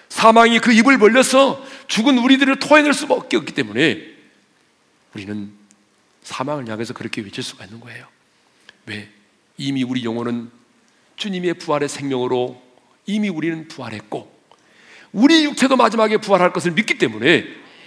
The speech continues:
우리가 사망을 향해서 그렇게 외치는 것입니다. 그래서 예수님도 말씀하셨어요.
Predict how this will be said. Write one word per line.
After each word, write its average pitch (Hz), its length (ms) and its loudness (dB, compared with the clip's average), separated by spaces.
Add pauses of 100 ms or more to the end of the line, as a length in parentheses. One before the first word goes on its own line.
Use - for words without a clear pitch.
(180)
우리가 120 460 -8 (140)
사망을 123 460 -2
향해서 113 260 -6
그렇게 110 240 -10
외치는 107 340 -6
것입니다. 113 440 -14 (600)
그래서 135 260 0
예수님도 127 420 0
말씀하셨어요. 113 800 -4